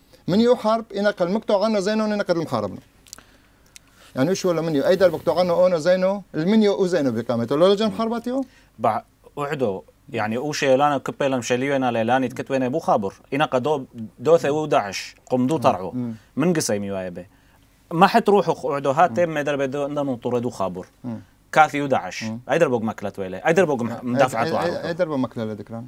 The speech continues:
Speaker 1: كيف بكم شانه مين
Speaker 2: إيه.
Speaker 1: وخاته؟ أي درب مكلة.
Speaker 2: أي درب
Speaker 1: مكلة،
Speaker 2: مكلة.
Speaker 1: لا توقع.
Speaker 2: لمكلة له.
Speaker 1: مهزمة له.
Speaker 2: لو.
Speaker 1: خيو.
Speaker 2: إيه.
Speaker 1: لا، لا تولا زينو.
Speaker 2: لا تولا زينو. بس أمدت كتوى لستي مستعمل له.
Speaker 1: لو غلبة مستعملة، لو لكو ذا مقاس
Speaker 2: إيه،
Speaker 1: مستعملة.
Speaker 2: تمام.
Speaker 1: يعني لمر بيناي مسألة
Speaker 2: بس
Speaker 1: غلبة.
Speaker 2: سعيد.
Speaker 1: يعني لمر بيناي مسألة
Speaker 2: تمام.
Speaker 1: غلبة.
Speaker 2: سعيد.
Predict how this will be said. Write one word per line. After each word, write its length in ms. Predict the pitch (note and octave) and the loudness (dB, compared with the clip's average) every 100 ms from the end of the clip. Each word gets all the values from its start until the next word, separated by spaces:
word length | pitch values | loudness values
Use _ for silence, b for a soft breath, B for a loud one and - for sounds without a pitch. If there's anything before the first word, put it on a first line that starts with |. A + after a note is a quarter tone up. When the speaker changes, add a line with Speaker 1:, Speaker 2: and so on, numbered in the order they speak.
| A2+ | -10
Speaker 1:
كيف 100 | B2+ | -10
بكم 200 | B2+ A#2+ | -8 -8
شانه 280 | C#3 C#3 C3 | -4 -2 0
مين 140 | B2+ | -2
Speaker 2:
إيه. 80 | A#2 | -4
Speaker 1:
وخاته؟ 260 | A#2 A2 C3 | -8 -8 -6
أي 60 | |
درب 160 | D3 C#3+ | -4 -4
مكلة. 400 | A#2 A#2 A2 B2+ C#3 | -6 -6 -8 -8 -2
Speaker 2:
أي 80 | D3+ | 0
درب 180 | F#3+ G3 | 2 2
Speaker 1:
مكلة، 80 | B2 | 0
Speaker 2:
مكلة. 140 | D3+ | -2
Speaker 1:
لا 80 | - | -6
توقع. 220 | F3+ A2+ - | -10 -12 -6
Speaker 2:
لمكلة 360 | C3+ B3 B3+ F#3 | 2 2 4 2
له. 120 | A2+ | 2
Speaker 1:
مهزمة 400 | F#2+ - E3 B2+ | 2 2 2 0
له. 160 | C3 A#2+ | -2 2
Speaker 2:
لو. 280 | G#3 G#3+ - | 2 2 -2
Speaker 1:
خيو. 300 | E3+ F#3+ G3 - - | -2 0 -4 -8 0
Speaker 2:
إيه. 180 | F#3 F#3 | 0 2
Speaker 1:
لا، 120 | E3 | 0
لا 120 | G3 | 0
تولا 200 | G3 E3 | 0 -2
زينو. 300 | A#2 G#2 F#2+ - | -2 -6 -8 -2
Speaker 2:
لا 200 | B2+ - | 2 4
تولا 260 | A#3+ A3+ | 4 2
زينو. 320 | D3+ C#3 A2+ | 2 2 0
بس 240 | G#2+ D3 E3+ - | 0 -2 -2 0
أمدت 320 | A3 A3+ E3+ | 4 4 2
كتوى 260 | - G3+ G#3+ | -2 -2 0
لستي 240 | G#3+ B3 | 0 0
مستعمل 480 | A#3+ - F#3+ A3 C4 | 0 0 0 2 2
له. 160 | D#3+ F#2 b b b | 0 -2 b b b
Speaker 1:
لو 140 | F3+ G#3+ | -6 0
غلبة 300 | F#3 C#3 B2 | 0 2 0
مستعملة، 440 | A2+ A#2+ A#2+ A#2+ | -2 -2 -2 -2
لو 180 | B2+ D3 | -2 -2
لكو 200 | E3+ F#3+ | -4 -4
ذا 180 | D#3+ C#3 | -2 -2
مقاس 320 | B2+ B2+ A#2 | -2 -4 -2
Speaker 2:
إيه، 100 | E3+ | -2
Speaker 1:
مستعملة. 260 | C3+ E3+ A#3 | 2 4 6
Speaker 2:
تمام. 100 | D3+ | 4
Speaker 1:
يعني 200 | D3+ F3+ | 2 2
لمر 220 | A3+ G#3+ | 4 4
بيناي 220 | G3 F#3 | 4 4
مسألة 320 | F3 F3+ D#3+ | 4 4 4
Speaker 2:
بس 60 | F#3 | 6
Speaker 1:
غلبة. 180 | G3+ E3+ | 6 6
Speaker 2:
سعيد. 360 | C#3 F#3 F3+ | 6 4 2
Speaker 1:
يعني 340 | B2+ D3+ C#3+ D#3 | 0 0 0 0
لمر 220 | G3 F#3 | 0 2
بيناي 180 | F#3+ G3 | 2 2
مسألة 260 | F3 D#3 | 2 4
Speaker 2:
تمام. 120 | G#3+ | 6
Speaker 1:
غلبة. 300 | F#3+ F3+ C3+ | 6 6 2
Speaker 2:
سعيد. 320 | D3 E3 E3 | 2 2 2